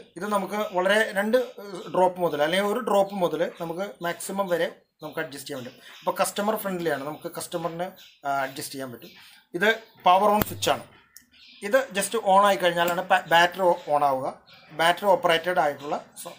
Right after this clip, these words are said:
ഇത് switch ആണ്. ഓക്കെ, ഇതിൻ്റെ, ഏഹ്, top എന്ന് പറയുന്നത്, ഏഹ്, ഹൈ ക്വാളിറ്റി ആ, സ്റ്റീലാണ്. അത്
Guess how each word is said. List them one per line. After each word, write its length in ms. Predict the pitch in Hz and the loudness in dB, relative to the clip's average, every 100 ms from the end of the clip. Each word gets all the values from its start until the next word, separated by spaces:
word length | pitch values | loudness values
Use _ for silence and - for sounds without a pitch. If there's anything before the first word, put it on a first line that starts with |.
| _ | _
ഇത് 100 | 165 156 | -20 -16
switch 200 | 139 - | -14 -12
ആണ്. 80 | 110 _ 147 | -14 _ -16
ഓക്കെ, 140 | - 160 _ - _ _ _ - - _ _ _ _ - | -14 -16 _ -20 _ _ _ -20 -20 _ _ _ _ -16
ഇതിൻ്റെ, 260 | 185 214 233 220 - - - | -8 0 2 2 -4 -20 -8
ഏഹ്, 120 | 175 - | -8 4
top 320 | 190 220 226 247 | 6 6 4 2
എന്ന് 120 | 190 185 | 4 2
പറയുന്നത്, 380 | 165 160 156 185 208 _ - 175 | 2 0 -2 -2 -4 _ -12 -4
ഏഹ്, 220 | 160 156 156 - 156 | -2 0 -4 -8 0
ഹൈ 100 | 175 208 | 0 4
ക്വാളിറ്റി 420 | 180 160 131 170 196 _ _ _ - | 4 4 -2 -8 -8 _ _ _ -10
ആ, 320 | 135 131 147 - | -8 -8 -10 -12
സ്റ്റീലാണ്. 540 | - - 165 170 147 | -12 -4 2 2 2
അത് 180 | 147 | 4